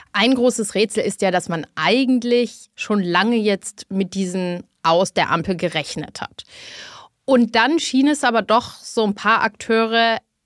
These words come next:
etwas überrascht zu treffen, nämlich Christian Lindner. Und da ist es so, dass die F D P eigentlich einen f-, anderen Fahrplan aus der Ampel heraus aufgezeichnet hatte. Die wollten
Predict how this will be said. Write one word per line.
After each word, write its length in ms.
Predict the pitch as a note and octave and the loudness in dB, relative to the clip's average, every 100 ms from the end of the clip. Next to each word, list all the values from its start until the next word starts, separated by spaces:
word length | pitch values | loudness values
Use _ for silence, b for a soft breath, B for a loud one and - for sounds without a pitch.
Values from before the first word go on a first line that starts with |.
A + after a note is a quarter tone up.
| _ | _
etwas 920 | G3+ G3+ - G3+ G3+ G#3 - - - - | 0 0 -4 0 2 2 -2 -12 -16 -6
überrascht 800 | A#3 G#3 G#3+ G3 G3+ G3+ - - | -2 2 2 2 0 0 -8 -6
zu 120 | A3 | -4
treffen, 480 | G3+ A3 G3+ F3 E3 | -2 -2 -2 -2 -2
nämlich 480 | E3+ F3 F#3 - - | 0 0 -4 -8 -8
Christian 440 | A3 - A3 G#3 | -4 -2 0 2
Lindner. 600 | G#3 G#3 G3 - C#3 D3 B B B B B _ | 4 2 0 -2 -4 -4 B B B B B _
Und 360 | G3+ G3+ - - - | 0 2 0 -4 2
da 240 | G#3 A3 | 2 2
ist 80 | A3+ | 0
es 160 | G#3 | -2
so, 180 | A#3+ C4+ | 2 2
dass 300 | C4+ A#3+ - | 4 2 -2
die 180 | - - | -4 -2
F 140 | G3 | -2
D 100 | - | -2
P 280 | G3 A#3+ C4 | -2 0 2
eigentlich 420 | - A3+ A#3 - | 2 2 0 0
einen 240 | F#3+ F#3+ F3+ | -2 -2 -4
f-, 340 | - - - _ | -8 -16 -18 _
anderen 420 | F#3 G#3 B3+ C#4 | -2 0 2 0
Fahrplan 920 | - - G#3+ B3+ - B3+ A#3+ B3+ D4 F4+ F4+ _ _ - | 0 0 2 0 -2 0 2 4 0 -4 -10 _ _ -2
aus 320 | F3+ A3 A#3+ | 2 2 2
der 160 | - | 0
Ampel 240 | F#3 A#3 A3+ | 0 2 0
heraus 360 | G#3+ G#3+ A#3+ - | 2 0 -2 0
aufgezeichnet 720 | G3 - C4 A#3+ A#3 B3+ B3 | 0 0 -2 0 0 0 0
hatte. 220 | C4+ D4 | -2 -2
Die 200 | A#3 G3+ | -4 -4
wollten 580 | F3+ G3+ A3 A3 G#3+ G#3 | 0 0 0 -2 -2 -4